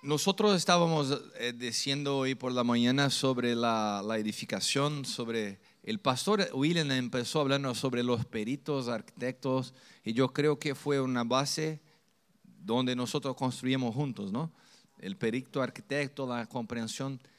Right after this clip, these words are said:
de la ingeniería de la gracia, de exactitud, de pureza, de obediencia, de la maqueta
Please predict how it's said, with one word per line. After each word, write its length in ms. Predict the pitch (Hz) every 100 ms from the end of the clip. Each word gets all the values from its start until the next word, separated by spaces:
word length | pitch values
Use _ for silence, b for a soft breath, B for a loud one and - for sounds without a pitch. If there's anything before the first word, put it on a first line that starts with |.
| b b -
de 120 | 107
la 140 | 110
ingeniería 640 | 110 104 120 120 113 123 123
de 100 | 123
la 160 | 120
gracia, 680 | 117 123 123 - - 120 117 B B B -
de 200 | 110 113
exactitud, 880 | 110 113 - 104 - 135 131 135
de 180 | 120 110
pureza, 760 | - 110 113 131 139 123 - 131
de 140 | 113
obediencia, 840 | 110 110 110 113 131 135 131 - 135
de 240 | 117 107
la 140 | 107 110
maqueta 880 | 107 101 - 139 - 135 135 135